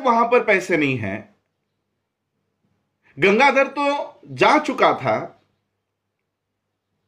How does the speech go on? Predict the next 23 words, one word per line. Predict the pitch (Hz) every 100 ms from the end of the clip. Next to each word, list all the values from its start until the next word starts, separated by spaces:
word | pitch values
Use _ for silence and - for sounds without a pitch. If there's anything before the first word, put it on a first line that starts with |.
| _ _ _ _ -
लेकिन | 196 294
जब | 254 277 160
माता | 160 185 269
रमाई | 220 196 262
को | 285
यह | 269 226
बात | 185 185 -
पता | 170 165
चली | 160 147
कि | - 269
बाबा | 175 147 151 196
साहब | 202 190 202 -
एक | 202 151 113
ब्रेड | 135 208 226
का | 214
टुकड़ा | - 175 202 202
खाकर | 196 165 165 151
वहां | 143 147
पर | 143 131
गुजारा | 120 123 120
कर | 117 110
रहे | 104 101
हैं, | 98 104